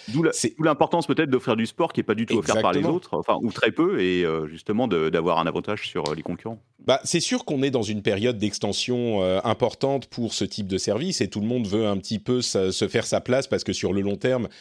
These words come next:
Speaker 2: c'est vrai qu'il en restera peut-être un petit peu moins, il y aura une consolidation. Mais en même temps, moi, je peux tout à fait imaginer, euh, qu'il y ait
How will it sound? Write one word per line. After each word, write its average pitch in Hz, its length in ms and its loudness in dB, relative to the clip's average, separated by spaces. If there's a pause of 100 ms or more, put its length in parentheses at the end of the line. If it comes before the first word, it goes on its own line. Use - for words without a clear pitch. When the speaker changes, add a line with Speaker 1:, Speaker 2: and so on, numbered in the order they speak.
(120)
Speaker 2:
c'est - 140 0
vrai 101 220 2
qu'il 95 240 -4
en 90 200 0
restera 101 380 2
peut-être 101 260 -2
un 90 60 -4
petit 90 140 -10
peu 107 120 -2
moins, 143 200 0
il 143 60 -2
y - 20 2
aura 95 140 0
une 92 100 -4
consolidation. 98 760 -2 (320)
Mais 123 60 0
en 123 80 2
même 139 180 0
temps, 220 140 0
moi, 165 140 0
je - 80 -8
peux - 100 -4
tout - 220 -10
à 143 80 2
fait 151 240 0
imaginer, 123 800 -2
euh, 95 320 2
qu'il 107 320 -6
y 117 140 2
ait 120 180 2